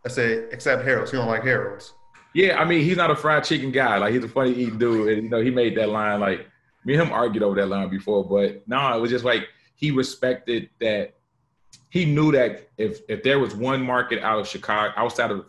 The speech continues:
Speaker 2: uh, D C, that would understand him, is Chicago. And so that was his mission. His mission was like, "Yo, I wanna be, um,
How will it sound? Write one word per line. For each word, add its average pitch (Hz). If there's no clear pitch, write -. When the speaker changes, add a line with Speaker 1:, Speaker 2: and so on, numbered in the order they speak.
Speaker 2:
uh, 101
D 113
C, 104
that 110
would 98
understand 107
him, 87
is 95
Chicago. -
And 117
so 110
that 117
was 117
his 98
mission. 104
His 98
mission 104
was 95
like, 95
"Yo, 104
I 95
wanna 98
be, 95
um, 85